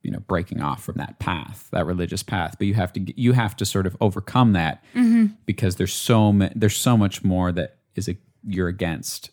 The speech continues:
Speaker 2: Mm-hmm.
Speaker 1: outside of that domestic space. So again, I'm not trying to sound ignorant in that, saying that it's an escape or it, but it provides protection. That's why I keep saying it's a blanket, and sort of visually, literally, the, the Book of Lens provides this 'cause it's out of focus.
Speaker 2: Right.
Speaker 1: So it's not out of the frame. You know, the rest of the world isn't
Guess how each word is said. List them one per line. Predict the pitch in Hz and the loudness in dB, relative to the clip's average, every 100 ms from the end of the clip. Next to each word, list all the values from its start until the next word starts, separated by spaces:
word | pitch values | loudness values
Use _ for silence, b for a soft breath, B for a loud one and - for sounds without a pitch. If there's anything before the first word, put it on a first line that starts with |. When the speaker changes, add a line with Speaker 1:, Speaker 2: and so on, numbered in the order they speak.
| - | 2
Speaker 2:
Mm-hmm. | 240 233 208 | 4 6 4
Speaker 1:
outside | - - - 87 | 2 0 0 0
of | 90 | 0
that | 104 | -2
domestic | 117 120 117 - | 0 -2 -4 -10
space. | - 147 185 | -8 -6 -4
So | - 131 | 0 2
again, | 139 160 135 | 4 4 2
I'm | 120 139 | 2 2
not | 156 - | 2 2
trying | - 147 143 | 2 2 4
to | 139 131 - b b b b b b | 4 4 2 b b b b b b
sound | - - 131 123 120 | -10 2 4 4 4
ignorant | 156 160 147 113 - | 4 4 6 6 4
in | 95 | 2
that, | 87 85 | 0 -4
saying | - 98 92 | -2 0 2
that | 87 | 0
it's | 87 - | -2 -2
an | |
escape | 90 - - 104 98 - | -2 -2 2 2 2 0
or | 90 87 | -2 -2
it, | 73 _ _ _ _ _ - | -4 _ _ _ _ _ -2
but | 117 117 | 2 2
it | |
provides | - 123 135 123 | 2 2 0 -2
protection. | - 123 101 - - - _ | -4 -4 -4 -6 -12 -14 _
That's | 87 101 | -2 0
why | |
I | 90 | 0
keep | - 95 | -2 -6
saying | 85 80 | -6 -6
it's | 95 | -6
a | |
blanket, | 92 98 95 90 - - | -4 -2 0 -2 -6 -6
and | 87 95 | -4 -4
sort | 85 104 | -4 -6
of | |
visually, | - 147 135 110 87 87 | 4 4 6 4 2 0
literally, | 101 101 90 | 2 2 2
the, | 87 87 85 | 0 -4 -4
the | 87 | -4
Book | 90 92 | -2 -2
of | 95 | -2
Lens | 90 90 92 | -2 -2 -4
provides | - 95 87 90 98 | -4 -2 -2 -2 -4
this | 92 | -8
'cause | - 104 | -6 -6
it's | - | -2
out | 95 95 | 2 2
of | 90 | 2
focus. | 98 92 - - - - | 0 0 -4 -8 -8 0
Speaker 2:
Right. | 226 214 214 226 | 4 4 2 -2
Speaker 1:
So | - 233 | 2 2
it's | - | 4
not | 139 156 190 | 4 4 2
out | 143 143 | 0 2
of | 143 120 | 2 0
the | |
frame. | 107 151 143 85 80 | 0 4 4 4 0
You | 92 | 2
know, | 92 | 2
the | 92 | 4
rest | 104 143 - | 4 2 2
of | 147 | 2
the | |
world | 127 117 110 - | 4 4 4 2
isn't | 117 110 | 0 -2